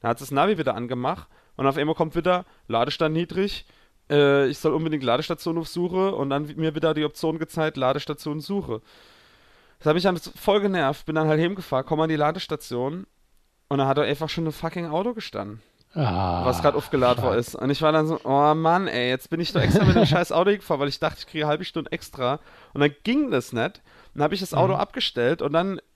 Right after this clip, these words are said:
Speaker 1: ich kann mir vorstellen, dass einfach irgendein Depp am nächsten Morgen gesehen hat, „Oh, da steht grad das Auto, was aber nicht an der Ladestation dran ist“, hat's einfach aufgeschlossen,
Speaker 2: <laughs>
Speaker 1: kurz das Kabel dran gehonkt und kriegt jetzt halt dreißig Minuten für die, <laughs> dafür, dass ich das Auto da hier gefahren han. Ah,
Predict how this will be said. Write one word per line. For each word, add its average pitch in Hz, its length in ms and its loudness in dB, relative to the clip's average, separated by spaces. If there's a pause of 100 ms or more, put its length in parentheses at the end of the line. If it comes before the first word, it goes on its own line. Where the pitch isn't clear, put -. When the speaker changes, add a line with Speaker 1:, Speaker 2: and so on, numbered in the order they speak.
(160)
Speaker 1:
ich - 180 -8
kann 175 140 -2
mir 254 100 4
vorstellen, 190 400 0
dass 151 160 -2
einfach 180 220 -4
irgendein 185 280 -4
Depp - 180 -4
am 165 100 -4
nächsten 160 320 -8
Morgen 156 300 -2
gesehen 151 320 -6
hat, 170 180 -4
„Oh, 180 120 2
da 156 60 0
steht 147 220 -8
grad 160 160 -4
das 147 120 -12
Auto, 151 320 -2
was - 160 -6
aber 131 160 -4
nicht 135 140 -4
an 139 100 -4
der 131 80 -4
Ladestation 131 560 -6
dran 120 180 -4
ist“, 147 120 -6
hat's 139 140 -8
einfach 147 180 -4
aufgeschlossen, - 800 4 (200)
Speaker 2:
<laughs> - 240 -20
Speaker 1:
kurz 202 320 2
das - 160 -10
Kabel 185 320 4
dran 131 260 0
gehonkt 135 380 0
und 156 160 -2
kriegt 185 180 -2
jetzt 185 160 -4
halt 170 200 2
dreißig 160 280 -2
Minuten 175 400 0
für 165 200 -4
die, 156 120 0 (220)
<laughs> - 220 -20
dafür, 220 500 4 (360)
dass 170 160 2
ich 220 100 -4
das 160 180 -2
Auto 214 260 6
da 214 80 6
hier 220 160 2
gefahren 208 380 0
han. 117 220 -2 (560)
Ah, 113 240 0